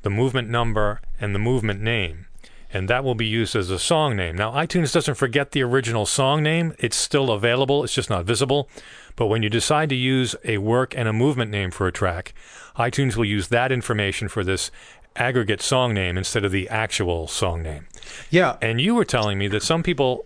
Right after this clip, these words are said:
Speaker 1: might also expect the composer's name to be used in this aggregated name, right? But it isn't.
Speaker 2: Right. The, the standard that Apple's used for years and that Gracenote uses is to have the composer name followed by a colon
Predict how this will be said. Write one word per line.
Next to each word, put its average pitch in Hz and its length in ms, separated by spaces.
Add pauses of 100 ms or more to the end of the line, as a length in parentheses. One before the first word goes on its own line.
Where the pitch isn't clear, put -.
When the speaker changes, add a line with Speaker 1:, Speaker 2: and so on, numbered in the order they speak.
(100)
Speaker 1:
might 117 240
also 135 300
expect - 400
the 117 80
composer's 165 680
name 98 280
to 98 80
be 98 80
used 98 240
in 107 100
this 95 160
aggregated 95 560
name, 85 240
right? 107 320 (300)
But 113 120
it 113 80
isn't. - 280 (120)
Speaker 2:
Right. 156 380
The, - 140
the 175 180
standard 233 460
that 165 100
Apple's 160 340
used 127 240
for 127 120
years 139 400
and 123 100
that 120 100
Gracenote 131 540
uses 107 400
is 131 280
to 127 80
have 135 160
the 135 80
composer 175 500
name 123 280
followed 127 280
by 120 100
a 113 60
colon 120 600